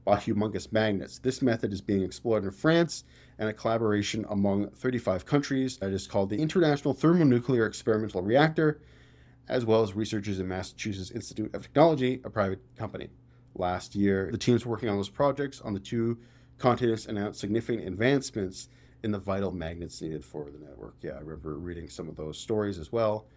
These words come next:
The big thing I remember out of M I T was them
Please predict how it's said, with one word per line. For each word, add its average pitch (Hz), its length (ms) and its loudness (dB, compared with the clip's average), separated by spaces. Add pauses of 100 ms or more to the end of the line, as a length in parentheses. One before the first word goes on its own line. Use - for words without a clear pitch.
(100)
The - 60 -18
big 110 200 -2
thing 98 260 -2
I 90 40 -4
remember 92 400 -6 (160)
out 127 140 2
of 117 80 0
M 123 120 2
I 107 120 2
T 117 280 0
was 101 220 -2
them 101 360 -2